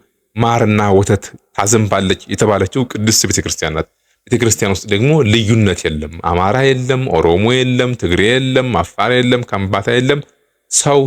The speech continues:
ሰው ነው። በክርስቶስ ኢየሱስ አንድ ሆነን የምንታደምባት የህይወታችን ከተማ ቤተክርስቲያናችን ነች። ስለዚህ ከካራን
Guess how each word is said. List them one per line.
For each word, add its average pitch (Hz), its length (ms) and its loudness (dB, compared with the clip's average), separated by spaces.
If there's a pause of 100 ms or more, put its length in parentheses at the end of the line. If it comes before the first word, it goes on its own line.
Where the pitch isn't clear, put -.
ሰው 104 320 2
ነው። 76 120 -4 (560)
በክርስቶስ 131 540 0 (320)
ኢየሱስ 117 420 2 (360)
አንድ 120 400 0
ሆነን 127 360 -2 (640)
የምንታደምባት 107 1300 0 (460)
የህይወታችን 104 600 2
ከተማ 127 320 -2 (580)
ቤተክርስቲያናችን 87 720 -2
ነች። 80 160 -6
ስለዚህ 131 360 0
ከካራን 139 560 -2